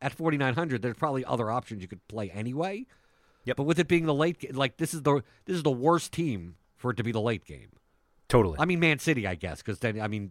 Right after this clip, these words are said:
Speaker 1: those have bigger decisions to make. Uh, but if you wanted
Speaker 2: Yeah,
Speaker 1: to
Speaker 2: but
Speaker 1: play
Speaker 2: you'd,
Speaker 1: people
Speaker 2: you'd rather play those guys,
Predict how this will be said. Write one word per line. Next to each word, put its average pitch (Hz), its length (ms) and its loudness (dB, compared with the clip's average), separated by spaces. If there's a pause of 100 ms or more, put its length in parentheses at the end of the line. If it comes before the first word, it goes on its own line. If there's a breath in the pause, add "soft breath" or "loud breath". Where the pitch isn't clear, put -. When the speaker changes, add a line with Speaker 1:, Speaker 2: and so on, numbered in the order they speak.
Speaker 1:
those 131 280 2
have 98 340 -2
bigger 107 280 2
decisions 85 560 -8
to 87 80 -10
make. - 340 -20 (640)
Uh, 95 220 -2
but 101 280 0
if 113 120 -6
you 131 100 -2
wanted 139 260 2
Speaker 2:
Yeah, 123 80 10
Speaker 1:
to 120 60 10
Speaker 2:
but 123 40 6
Speaker 1:
play 131 100 8
Speaker 2:
you'd, 120 100 2
Speaker 1:
people 117 200 -4
Speaker 2:
you'd 135 140 8
rather 123 260 8
play 139 220 6
those 98 220 2
guys, 73 420 -10